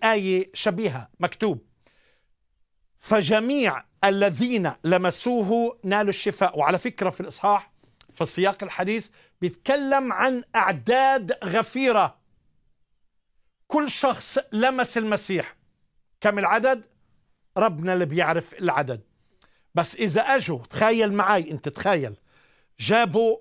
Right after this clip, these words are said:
ما هو خلي بالك الحمى السورية كانت الناس تروح تستشفي هناك من المياه ال-، المعدنية. هناك البرك بتسع مئات.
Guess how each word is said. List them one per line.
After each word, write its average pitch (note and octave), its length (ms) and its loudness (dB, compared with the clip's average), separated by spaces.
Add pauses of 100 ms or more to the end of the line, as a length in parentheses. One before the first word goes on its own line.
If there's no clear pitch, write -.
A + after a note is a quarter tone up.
ما D3+ 80 -4
هو D#3 200 0
خلي G3 300 0
بالك F#3+ 280 2
الحمى F3+ 380 -2
السورية E3 680 -2 (420)
كانت F#3+ 300 0
الناس G3 280 0
تروح G3 280 -8
تستشفي - 680 -4
هناك F#3+ 440 0
من F3 120 -2
المياه F3 500 0 (420)
ال-، F3+ 280 0
المعدنية. F3+ 720 -2 (540)
هناك G#3+ 340 2
البرك G3 480 0
بتسع F#3 400 -2
مئات. F#3 420 0